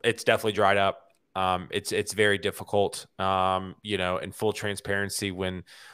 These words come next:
most of your business is commission-based, uh, obviously the, the, the, the, the market is, it, it's, it's not good.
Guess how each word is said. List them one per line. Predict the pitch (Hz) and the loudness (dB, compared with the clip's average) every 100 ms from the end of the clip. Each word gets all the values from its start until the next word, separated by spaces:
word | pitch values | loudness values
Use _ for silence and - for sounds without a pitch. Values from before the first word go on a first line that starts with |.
| - | -10
most | 110 113 110 117 | 6 8 8 2
of | 104 | 0
your | 95 | 0
business | 101 92 101 - | 2 0 -2 -4
is | - | -6
commission-based, | - 101 92 101 98 98 101 - - - | -4 -2 0 0 2 2 2 -2 -4 0
uh, | 98 92 - | 4 4 4
obviously | 95 98 101 - 101 101 98 | 2 4 0 -2 -2 -2 -4
the, | 90 92 92 92 87 80 | -2 0 2 2 0 -2
the, | 95 92 82 | 0 2 0
the, | 98 95 - 98 | 0 -2 0 -4
the, | |
the | 87 101 | -2 0
market | 101 98 98 - | 2 2 0 -2
is, | - 95 90 - | -2 -4 -4 -8
it, | 85 90 - | -4 -4 -4
it's, | 95 - | -8 -6
it's | 92 - | -10 -4
not | 90 - | -2 -2
good. | 82 | -6